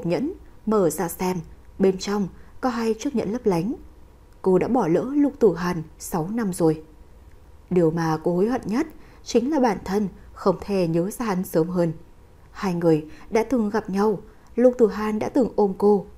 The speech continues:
vậy mà cô lại không nhớ. Không biết lúc ấy hắn có bị tổn thương hay không.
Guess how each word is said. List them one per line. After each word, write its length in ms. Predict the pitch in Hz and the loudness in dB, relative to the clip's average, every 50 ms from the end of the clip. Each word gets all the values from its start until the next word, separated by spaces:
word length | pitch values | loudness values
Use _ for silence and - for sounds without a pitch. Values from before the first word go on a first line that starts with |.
| - - - - | -20 -20 -14 -6
vậy 220 | 185 175 196 - | -2 0 0 0
mà 320 | 175 175 170 170 165 160 - - - - - - | 0 0 -2 -2 -2 -4 -8 -14 -20 -20 -12 -4
cô 200 | - 208 190 180 | 2 2 4 4
lại 140 | 180 185 - - | 4 2 0 -2
không 200 | - - 170 160 | -4 -6 -4 0
nhớ. 240 | 160 160 156 160 208 269 - - - - - - - - - - - - - - | 2 2 2 0 -2 -8 -12 -18 -20 -20 -20 -20 -20 -20 -20 -20 -20 -20 -20 -20
Không 220 | - - - 196 165 | -10 -4 -2 0 0
biết 160 | 185 185 196 | 0 0 0
lúc 160 | 196 202 196 | 0 0 0
ấy 340 | - - 175 165 180 262 320 - - - - - | 0 0 0 0 0 -2 -4 -6 -10 -20 -20 -10
hắn 220 | - - 240 220 233 | -4 -2 0 0 0
có 120 | - 311 | 0 0
bị 260 | 277 277 208 196 196 | 2 4 4 4 4
tổn 240 | 190 - 240 214 175 | 4 4 2 2 2
thương 200 | 165 - 208 196 | 2 0 0 0
hay 140 | 202 202 170 | -2 -6 -6
không. 260 | - - 180 180 160 | -2 0 0 0 0